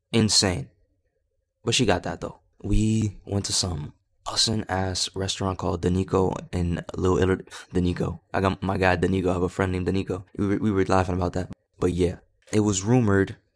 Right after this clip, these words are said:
nah, it was on their menu, but I'm, I'm playing, that they have a vodka, vodka sauce slice. It's kinda like, it was,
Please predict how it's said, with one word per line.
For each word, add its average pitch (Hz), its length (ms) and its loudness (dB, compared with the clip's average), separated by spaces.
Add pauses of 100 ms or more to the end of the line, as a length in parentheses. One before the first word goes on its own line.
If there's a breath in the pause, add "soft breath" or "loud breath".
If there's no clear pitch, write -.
(120)
nah, 87 220 -2
it 87 60 0
was 92 120 0
on 90 160 4
their 90 100 2
menu, 95 320 0
but 92 140 -2
I'm, 92 200 -4 (100)
I'm 95 100 -2
playing, 90 460 -2 (440 loud breath)
that 98 160 -2
they 92 100 0
have 98 540 -2
a 90 160 -2
vodka, 90 680 -2 (960)
vodka 101 380 0
sauce - 580 0 (120)
slice. - 960 -2
It's - 100 -8
kinda 117 160 2
like, 98 220 2
it 104 40 -2
was, 113 160 -4